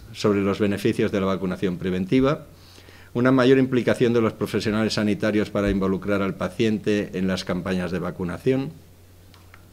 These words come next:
El sexto sería esfuerzo de las autoridades sanitarias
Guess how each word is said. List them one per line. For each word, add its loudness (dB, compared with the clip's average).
El -2
sexto 0
sería 4
esfuerzo 2
de 6
las 0
autoridades 0
sanitarias 0